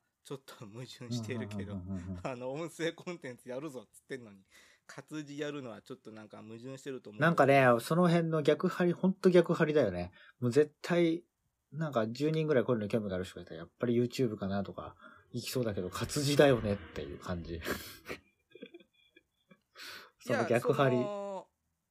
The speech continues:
Speaker 1: もともとさ、
Speaker 2: うん。
Speaker 1: これ僕のせ-、戦略っていうか、まあ、戦略か。僕の持論なんだけどさ、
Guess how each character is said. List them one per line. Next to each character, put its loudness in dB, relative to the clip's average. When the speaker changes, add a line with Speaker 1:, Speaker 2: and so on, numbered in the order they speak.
Speaker 1:
も -8
と -14
も -12
と -12
さ、 -4
Speaker 2:
う -2
ん。 -2
Speaker 1:
こ -8
れ -6
僕 -12
の -10
せ-、 -12
戦 -8
略 -4
っ -12
て -12
い -6
う -12
か、 -8
ま -12
あ、 -14
戦 -12
略 -12
か。 -10
僕 -12
の -6
持 -8
論 -4
な -4
ん -8
だ -14
け -16
ど -20
さ、 -14